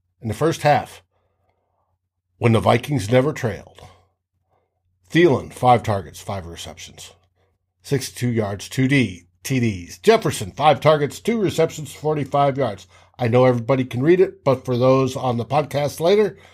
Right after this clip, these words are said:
this is the way it's gonna go. Second half, when the Vikings trailed all but for three and a half minutes,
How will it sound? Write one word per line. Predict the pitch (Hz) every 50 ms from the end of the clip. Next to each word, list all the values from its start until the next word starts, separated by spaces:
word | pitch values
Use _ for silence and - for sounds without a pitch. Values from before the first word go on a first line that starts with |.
| _ _ _ _ - 127
this | 117 95 117
is | 110 -
the | 127
way | 131 135 131
it's | 127 127 -
gonna | - 151 147
go. | 139 190 196 190 170 - - - -
Second | - - - 214 214 202 214 214
half, | 208 202 208 214 185 151 - - _ - _ _
when | - 240 240
the | 226 233
Vikings | 185 233 233 226 226 220 208 185 147 -
trailed | - - - 196 202 196 185 165 156 151 131 123 117 113 _ _ -
all | - 160 156 151 147 139 120
but | 123 135 131 -
for | - 139 123 -
three | - - 139 135 135 127 - _ _ _ _ _ -
and | 135 123
a | 120
half | 113 123 127 - -
minutes, | 147 185 202 208 202 196 - - -